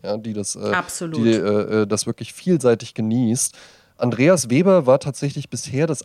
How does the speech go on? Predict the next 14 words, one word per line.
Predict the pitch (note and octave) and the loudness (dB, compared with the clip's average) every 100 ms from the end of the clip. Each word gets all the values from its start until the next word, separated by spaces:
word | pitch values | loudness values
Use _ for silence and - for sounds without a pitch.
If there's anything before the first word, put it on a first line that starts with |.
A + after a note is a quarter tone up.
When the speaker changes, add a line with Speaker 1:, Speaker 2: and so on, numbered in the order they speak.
| - | -4
Speaker 1:
einzige | A#2 G3 G#3+ E3+ - | -2 -2 0 0 2
abendfüllende | C#3+ E3+ - D#3+ D3 | 0 0 -4 -2 -2
Stand-up-Comedy-Programm, | B2+ - F3 G3 - F#3+ F#3 F#3 - - D#3+ D#3+ | -4 -2 0 0 -2 -8 -6 -8 -12 -2 -2 0
wo | D#3 | -4
ich | - | -2
war, | D3+ E3 - - _ - | 0 0 -2 -20 _ -2
und | B2+ - | 0 0
ich | B2 C3 | -6 -6
hab | B2+ - - _ _ | -10 -12 -18 _ _
Tränen | - E2+ A2+ B2 C#3+ C#3+ A2 F#2+ | -12 -10 -6 0 2 2 0 -2
gelacht. | F#2 F2+ F#2+ - - _ _ _ _ | -6 -8 -10 -10 -20 _ _ _ _
Speaker 2:
Ach, | F3 E3+ | -8 -8
wie | F#3 | -8
schön. | - E3 D#3 | -8 -6 -8